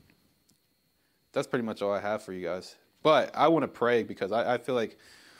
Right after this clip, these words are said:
we can, uh, we can declare that even further. And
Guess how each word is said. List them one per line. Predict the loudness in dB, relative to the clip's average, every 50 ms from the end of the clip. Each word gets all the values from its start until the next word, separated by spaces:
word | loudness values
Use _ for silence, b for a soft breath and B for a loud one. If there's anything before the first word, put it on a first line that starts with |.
| B B B B B _
we | -4 -2 -2
can, | -2 -4 -4
uh, | -8 -12 -16 -16 -18 -18 -20 -20 -20 -20 -14 -6
we | -4 -2 0
can | 0 0
declare | 0 -2 -4 -2 0 0 2 2
that | 2 2 0 0
even | -2 -4 -8 -10
further. | -8 -6 -2 -2 -2 -2 -2 -6 -8 -10 -12 -18 _ -20 -20 -20 _ _ b b b b b b b b b b b -6
And | -4 -2 -2 -4 -4 -6 -10